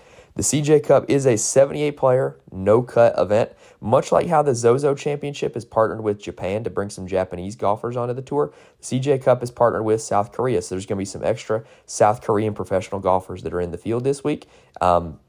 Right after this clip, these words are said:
you know, obviously it's a no-cut event, so those guys might be intriguing to play, might not be, but they're gonna be very low-priced and very low-owned. Um, now let's talk about the course itself. So Congaree is a par seventy-one, and it is over seventy-four hundred yards. That's a long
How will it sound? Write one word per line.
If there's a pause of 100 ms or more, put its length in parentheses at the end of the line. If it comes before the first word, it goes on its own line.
(120)
you
know,
obviously
it's
a
no-cut
event,
so
those
guys
might
be
intriguing
to
play,
might
not
be,
but
they're
gonna
be
very
low-priced
and
very
low-owned. (640)
Um,
now
let's
talk
about
the
course
itself. (760)
So (380)
Congaree
is
a
par
seventy-one,
and
it
is
over
seventy-four
hundred
yards.
That's
a
long